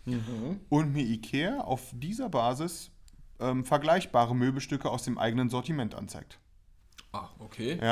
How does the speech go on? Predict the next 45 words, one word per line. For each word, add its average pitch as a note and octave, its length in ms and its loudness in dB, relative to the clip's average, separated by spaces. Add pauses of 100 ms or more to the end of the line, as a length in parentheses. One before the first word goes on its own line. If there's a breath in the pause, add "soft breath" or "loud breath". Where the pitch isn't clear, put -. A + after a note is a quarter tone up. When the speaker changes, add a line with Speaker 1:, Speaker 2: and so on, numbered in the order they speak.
(100)
Speaker 1:
Ja. - 140 -4 (120)
Speaker 2:
und C3 260 4
das D#3 220 6
Speaker 1:
Wow. - 80 -6
Speaker 2:
funktioniert D#3 640 4
auch C#3 320 4 (260)
ziemlich C3 500 2
gut. F#2+ 280 -6 (240)
Muss C3+ 240 2
man D3+ 180 4
ganz C3 260 0
ehrlich A#2 300 2
sagen, C3 300 0
ich D#3+ 100 -6
hab D3+ 140 -6
das C#3+ 120 -2
mit, C3 320 0
äh, B2 220 0
ganz B2 240 0
unterschiedlichen, D#3 600 0
ich A2 120 -4
hab's G2 160 -8
mal G#2 140 -2
mit G2+ 100 -2
einem G#2+ 160 -2
Sofa D3 320 0
probiert, A#2 460 -4
mal A2 100 0
mit A2 180 0
einem A#2 140 -4
Hocker, C3 260 0
mit A#2+ 160 0
einem A#2+ 120 -2
Schreibtisch, A2+ 680 -2 (520 loud breath)
äh, A2 60 0
auch A2+ 360 2
mit B2+ 200 -2
einem, A#2+ 180 2
mit A2 160 -2
einem, A2 160 2
mit G#2 120 -4
einem A2 260 0
Barstuhl C#3+ 800 4
oder A2+ 120 -4
Loungestuhl. C3+ 540 0